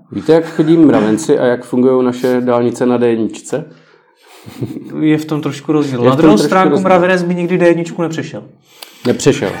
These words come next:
Speaker 1: No, když nebudeme brát, eh, ten poměr, to měřítko, tak to je přesně ono, co my se snažíme udělat. My se snažíme udělat tu nejlepší cestu k tomu,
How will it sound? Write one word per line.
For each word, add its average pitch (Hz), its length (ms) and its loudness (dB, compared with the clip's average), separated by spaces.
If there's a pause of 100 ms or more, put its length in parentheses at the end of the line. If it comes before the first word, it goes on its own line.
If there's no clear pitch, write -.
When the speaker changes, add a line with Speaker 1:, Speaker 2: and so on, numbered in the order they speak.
(380)
Speaker 1:
No, 120 200 4
když 123 260 4 (200)
nebudeme 135 520 6
brát, 131 320 8
eh, 143 120 8 (480)
ten 131 180 4
poměr, 127 380 6
to 147 120 4
měřítko, 131 580 2 (380)
tak 117 400 2 (160)
to 139 120 6
je 143 100 8
přesně 139 380 0
ono, 123 340 2
co 135 160 -2
my 127 100 2
se 135 120 -4
snažíme 123 420 2
udělat. 110 340 0
My 98 100 -4
se 139 140 -8
snažíme 131 380 0
udělat 127 520 0
tu 131 100 -2
nejlepší 127 460 2
cestu 143 340 -4
k - 80 -10
tomu, 117 320 -2